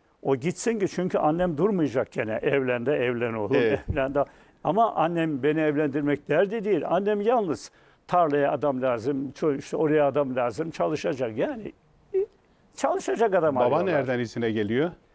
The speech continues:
Speaker 1: Babam İstanbul'da şeyde, Eyüp Sultan'da, be-, e, be-, e, Eyüp Sultan Belediye'de fen
Speaker 2: Hı hı.
Speaker 1: işleri şefiydi babam.
Speaker 2: Hı, t-, şeye,
Speaker 1: Ondan sonra
Speaker 2: e, ofa, ofayrata
Speaker 1: Ha,
Speaker 2: izine geldi.
Speaker 1: ofayrata izine
Speaker 2: Siz dönmesini
Speaker 1: geliyor.
Speaker 2: bekliyorsunuz.
Speaker 1: Ha,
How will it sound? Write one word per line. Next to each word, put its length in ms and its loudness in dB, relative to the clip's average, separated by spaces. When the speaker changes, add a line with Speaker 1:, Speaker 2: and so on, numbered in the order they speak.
Speaker 1:
Babam 400 2
İstanbul'da 640 -2
şeyde, 380 -4
Eyüp 180 0
Sultan'da, 600 0
be-, 60 2
e, 600 2
be-, 140 -6
e, 60 0
Eyüp 160 2
Sultan 500 -2
Belediye'de 840 0
fen 200 0
Speaker 2:
Hı 40 0
hı. 40 -2
Speaker 1:
işleri 320 -2
şefiydi 520 -2
babam. 280 -4
Speaker 2:
Hı, 220 0
t-, 180 -12
şeye, 360 2
Speaker 1:
Ondan 120 -6
sonra 80 2
Speaker 2:
e, 160 2
ofa, 440 2
ofayrata 600 0
Speaker 1:
Ha, 40 2
Speaker 2:
izine 320 0
geldi. 120 0
Speaker 1:
ofayrata 460 2
izine 320 0
Speaker 2:
Siz 80 2
dönmesini 340 4
Speaker 1:
geliyor. 160 2
Speaker 2:
bekliyorsunuz. 540 -2
Speaker 1:
Ha, 160 0